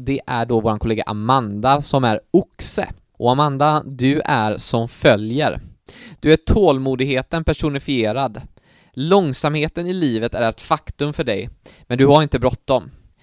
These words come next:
Det går långsamt fram, men du når alltid fram till dina mål till slut. Lite som sköldpaddan som vinner loppet mot haren.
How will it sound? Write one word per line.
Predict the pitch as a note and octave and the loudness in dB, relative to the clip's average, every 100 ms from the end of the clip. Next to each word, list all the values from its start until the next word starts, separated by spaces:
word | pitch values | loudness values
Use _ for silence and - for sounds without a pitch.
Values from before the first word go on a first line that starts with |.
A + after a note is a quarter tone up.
| _ _ | _ _
Det | B2 | -4
går | C3 | 0
långsamt | D3 G3 F#3 - G3 | 2 2 0 -4 -4
fram, | E3 D3+ D3+ - | 0 -2 -2 -10
men | C3 C3 | -6 0
du | C#3 | 2
når | C#3 - | 0 0
alltid | D#3+ D3+ - D#3+ - | 0 0 -4 -6 -2
fram | C3+ A2+ G#2 | -2 -2 -4
till | A2+ | -4
dina | A2 G#2+ | -4 -4
mål | A2 G#2 G2+ | -4 -4 -6
till | G#2+ | -10
slut. | - B2 G2 - - - _ - - | -2 0 0 -2 -16 -20 _ -20 -2
Lite | E3 D3+ - | 2 2 2
som | B2 B2 | -4 -4
sköldpaddan | - D3 G2+ - G#2+ A2+ | 0 0 0 -6 -4 -4
som | A#2 | -6
vinner | A#2 G#2+ | -6 -4
loppet | G#2 G2+ - G#2 | -4 -6 -8 -10
mot | G#2 | -4
haren. | A#2 G#2+ G#2+ G#2+ | 0 0 -2 -10